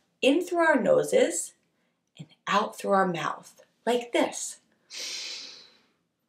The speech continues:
Can you take a deep breath with me? <sighs> Counting fingers are ready, and let's start off with the number one.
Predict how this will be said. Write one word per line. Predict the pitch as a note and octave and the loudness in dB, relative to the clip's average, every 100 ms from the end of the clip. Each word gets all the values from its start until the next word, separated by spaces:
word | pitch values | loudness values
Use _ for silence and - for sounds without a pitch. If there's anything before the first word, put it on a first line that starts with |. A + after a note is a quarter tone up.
| _ - - - - - - - - - - - - - - - - - _ _ _ _ _ _ _ - _ _ - | _ -8 -4 -4 -4 -4 -4 -4 -6 -8 -8 -10 -12 -14 -16 -20 -20 -20 _ _ _ _ _ _ _ -20 _ _ -6
Can | F#3 | -2
you | F3+ | -2
take | F#3+ A#3+ B3 | -2 0 0
a | |
deep | B3 A#3+ - | 0 -2 2
breath | B3 B3 | 2 6
with | C4+ C4+ | 4 4
me? | E4 F#4 G#4 _ _ _ _ - - - - - - - - _ _ _ _ _ _ _ _ _ _ _ | 0 -2 -4 _ _ _ _ -16 -12 -10 -10 -12 -16 -20 -20 _ _ _ _ _ _ _ _ _ _ _
<sighs> | - - - - - - - - - - - - - - _ _ _ _ _ _ - | -4 -2 0 -2 -4 -4 -4 -6 -8 -14 -18 -20 -20 -20 _ _ _ _ _ _ -4
Counting | D#3+ E3 G#3 G#3 | -2 -2 -4 0
fingers | B3+ B3+ C4+ | 2 6 6
are | C#4+ D4 | 6 4
ready, | F#4 F#4 E4 E4 _ _ - D#3 | 4 4 0 -6 _ _ -16 -10
and | D3+ | -2
let's | F#3 C4 - | 2 2 2
start | - A3+ G#3+ | 2 4 4
off | F3+ - - | 4 2 0
with | F3+ E3+ | -4 -2
the | E3 | 0
number | E3+ G3 A3 A3+ A3+ _ _ _ | 2 2 2 0 -4 _ _ _
one. | D3+ D3+ E3 - - | -2 4 4 4 -6